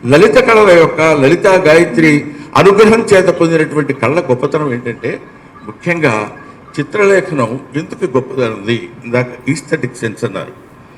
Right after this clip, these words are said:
దానికి కళాత్మకమైనటువంటి విషయం ఎప్పుడు వస్తుందంటే, ఒక చూడటానికి అసహ్యకరమైనటువంటి దృశ్యం,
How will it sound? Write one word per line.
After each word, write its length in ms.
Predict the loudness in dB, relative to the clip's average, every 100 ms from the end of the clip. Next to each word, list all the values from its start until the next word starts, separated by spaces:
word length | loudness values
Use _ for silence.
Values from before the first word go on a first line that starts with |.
| -20 -10 -2
దానికి 240 | 0 -2
కళాత్మకమైనటువంటి 1120 | -2 2 4 4 2 -2 -2 -2 -4 -6 -8
విషయం 280 | -10 -8 -4
ఎప్పుడు 340 | -2 -2 0 0
వస్తుందంటే, 440 | 0 -2 0 0 -2 -4 -16 -20 -20 -20 -10 0
ఒక 180 | 2 4 4 4 0 -6 -14 -20 -20 -20 -20 -20 _ _ _ -20 -20 -20 -20 -20 -14 -2
చూడటానికి 460 | 0 4 4 4 2
అసహ్యకరమైనటువంటి 1300 | 2 2 4 4 6 6 4 4 2 2 2 2
దృశ్యం, 520 | 2 0 0 0 0